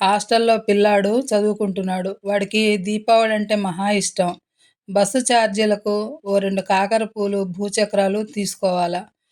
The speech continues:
కొంచెం డబ్బు కావాలా," తలగోకుంటూ అన్నాడు. ఆ మాట వినగానే గట్టిగా నవ్వాడు భూషయ్య. "అప్పు ఇంకా తీరనే లేదు, మళ్ళీ డబ్బులా?" అన్నాడు.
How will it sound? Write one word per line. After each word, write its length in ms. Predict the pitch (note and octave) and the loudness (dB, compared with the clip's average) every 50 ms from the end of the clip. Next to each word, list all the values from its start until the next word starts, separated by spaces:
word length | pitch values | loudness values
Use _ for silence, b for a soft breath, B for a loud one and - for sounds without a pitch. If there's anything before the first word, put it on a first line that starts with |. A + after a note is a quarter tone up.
| _ _ _ - | _ _ _ -8
కొంచెం 320 | G#3 G3+ G3 G#3 G#3 G3 | -6 -4 -2 -2 -2 0
డబ్బు 260 | F3+ G3 F#3+ F#3 G3+ A3 | 0 0 0 0 -2 -2
కావాలా," 640 | A3 A#3 A3 G3+ F#3+ F#3 F3+ F3 F3+ F3 F3 - - - _ _ _ - | 0 2 2 2 2 2 2 2 2 0 0 -2 -6 -14 _ _ _ -4
తలగోకుంటూ 760 | F#3+ G3 G#3+ G#3+ G#3 G#3+ G3+ G3 - G3+ F#3+ F#3 F3+ G3+ | 0 0 2 2 2 0 -2 -2 -4 -6 -6 -4 -2 0
అన్నాడు. 540 | G3+ F#3+ F#3+ F#3 F3+ F3 E3+ F3 E3+ F#3 G#3 - _ - - _ _ _ _ _ _ B B B B B B _ - | 0 0 0 -2 -2 -4 -4 -6 -8 -10 -12 -14 _ -20 -20 _ _ _ _ _ _ B B B B B B _ -10
ఆ 100 | G3 G3 | -6 -4
మాట 320 | G3 G3 G3+ G#3 A3 A3+ | -2 0 2 2 2 4
వినగానే 500 | B3 B3 A#3+ A#3 A#3 A3+ A3 A3 A3 A3 | 4 4 4 4 4 4 4 4 2 2
గట్టిగా 460 | F#3+ G3+ G3+ F#3 - - G#3+ A3 A3 | 2 0 0 0 0 0 2 4 4
నవ్వాడు 420 | G#3 G#3 G3+ F#3+ G3 F#3+ G3+ G#3+ A3 | 2 2 0 0 0 0 0 0 0
భూషయ్య. 640 | G3 F3 G3+ F#3+ F#3 F3 - F#3 F3+ F3 E3+ F3+ F3+ - _ _ _ _ _ _ _ _ _ _ _ _ b b b _ _ _ - F#3+ | -2 -4 -4 -4 -4 -2 -2 -2 0 0 -2 -4 -6 -8 _ _ _ _ _ _ _ _ _ _ _ _ b b b _ _ _ -16 -14
"అప్పు 500 | F#3+ F#3 - - - A#3 A#3 B3+ D4 C#4+ | -14 -14 -12 -10 -8 -6 -2 -2 0 0
ఇంకా 240 | A#3+ A3 G#3 A3 G#3 | 0 2 2 2 2
తీరనే 500 | G#3 - G3 F#3+ G3 G3+ G3+ G#3+ G#3+ G#3+ | 2 2 2 4 4 4 4 4 4 4
లేదు, 380 | G3+ F#3+ F3+ E3+ F3+ F3 - - F#3 | 4 2 0 -2 -4 -8 -10 -8 -6
మళ్ళీ 300 | F#3 F#3 G3 G#3 A3 A3+ | -4 -4 -2 -2 0 2
డబ్బులా?" 560 | G#3+ G3+ F#3 F3+ F#3+ G3 G3+ G3 F3+ F3+ F3+ F3+ _ _ _ _ _ _ _ _ - | 2 2 2 4 4 4 4 4 4 0 -2 -8 _ _ _ _ _ _ _ _ -14
అన్నాడు. 540 | F3+ F3+ F3+ F3+ F3+ F3 E3+ E3+ F3+ F3 | -10 -8 -6 -4 -2 -2 -4 -4 -6 -12